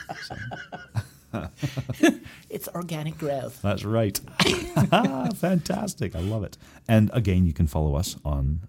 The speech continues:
Speaker 1: uh, Facebook, Instagram, Threads. Uh, I said YouTube already, and, uh, chat with yes men dot com. It's all there.
Speaker 2: Yeah.
Speaker 1: Yes. Well, that was fun, Simon.
Speaker 2: Thanks, buddy.
Speaker 1: Yeah,
Speaker 2: I enjoyed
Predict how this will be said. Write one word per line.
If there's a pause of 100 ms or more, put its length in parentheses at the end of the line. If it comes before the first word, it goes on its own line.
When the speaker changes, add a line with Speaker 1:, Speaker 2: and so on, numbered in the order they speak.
Speaker 1:
uh,
Facebook,
Instagram,
Threads. (340)
Uh,
I
said
YouTube
already, (100)
and,
uh,
chat
with
yes
men
dot
com. (1040)
It's
all
there. (920)
Speaker 2:
Yeah. (340)
Speaker 1:
Yes. (720)
Well,
that
was
fun,
Simon. (420)
Speaker 2:
Thanks,
buddy.
Speaker 1:
Yeah,
Speaker 2:
I
enjoyed